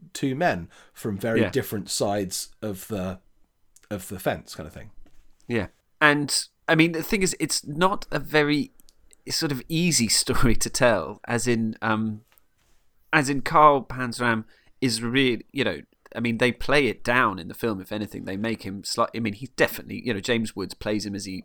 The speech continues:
Speaker 2: you know, as a vicious,
Speaker 1: I, I
Speaker 2: you
Speaker 1: think
Speaker 2: know
Speaker 1: just, you know, uh, unsurprisingly, I think James Woods is great in this. He plays it in a very
Speaker 2: Mm.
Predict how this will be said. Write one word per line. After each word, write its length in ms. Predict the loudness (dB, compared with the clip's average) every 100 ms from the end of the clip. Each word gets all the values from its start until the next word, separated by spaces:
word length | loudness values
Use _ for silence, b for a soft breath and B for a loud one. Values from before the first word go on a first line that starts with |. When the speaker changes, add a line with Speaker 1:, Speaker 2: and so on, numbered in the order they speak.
| _ -6
Speaker 2:
you 100 | -4
know, 160 | -4 -6
as 200 | -4 -4
a 200 | -4 -6 -12
vicious, 460 | -4 -4 -2 0
Speaker 1:
I, 60 | 2 2 2 0
I 60 |
Speaker 2:
you 100 | 0
Speaker 1:
think 0 | 0 -2
Speaker 2:
know 60 |
Speaker 1:
just, 220 | -2 -4 0
you 160 | 0
know, 140 | 0 -2 -6
uh, 60 | -6 -8 -20 _ _ 2
unsurprisingly, 880 | 2 2 -4 -6 -2 -2 -2 -6
I 40 | -6
think 180 | -4
James 260 | -2 -2 -2
Woods 140 | -6
is 80 | -6
great 300 | 0 0 -2
in 60 | -8
this. 160 | -10
He 80 | -8
plays 280 | -2 0 0
it 200 | -4 -6 -2
in 160 | 0
a 80 | 0
very 340 | 2 2 2 0
Speaker 2:
Mm. 140 | -2